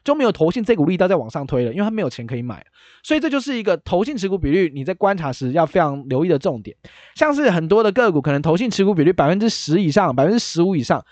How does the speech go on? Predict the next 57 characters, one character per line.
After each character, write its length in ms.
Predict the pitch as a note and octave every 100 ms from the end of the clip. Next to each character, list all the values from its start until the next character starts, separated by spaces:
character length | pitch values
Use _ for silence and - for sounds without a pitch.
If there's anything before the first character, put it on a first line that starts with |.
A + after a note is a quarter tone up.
| _ _ -
那 80 |
个 80 | D4+
都 120 | C#4+
属 200 | D4 F3
于 60 | C#3+
投 200 | - D#3+
信 120 | B3
的 80 | F#3
核 160 | C#3+ C#3
心 160 | G3
持 180 | F3 A#2
股。 200 | C3 - _ _
你 100 | D3
要 140 | F3 A#3+
担 200 | A3 G#3+
心 120 | A3+
的 80 | G3
点 160 | B2+
是， 220 | G#2+ D3 - _ _ -
投 280 | D3 C#3
信 300 | F3 B3 D3 B2+
如 160 | D3
果 140 | F3 C#3
没 100 | D#3
有 100 | C3
钱 220 | - A2+
买 180 | B2 D#2
了， 120 | - _
这 140 | G#3
些 120 | G3
个 220 | F#3 G#3+ C#3+
股 140 | G2+
它 140 | -
势 360 | E3+ - - G#3
必 120 | E3
要 100 | E3+
开 140 | D#3 D3+
始 80 | B2+
往 140 | G2
下 200 | C#3 A2
跌， 240 | - - _ _ _ _ _
因 120 | G3
为 60 | G3+
它 120 | G#3
没 120 | G3
有 120 | E3+
钱 140 | A#2 A2
来 140 | G#2+
拱， 220 | - G2 _ _ _ -
哦， 100 | D#3+
没 120 | A3+
有 100 | G#3+
钱 120 | C#3+
来 80 | C3+
拱。 140 | B2
所 140 | B2+
以 80 | B3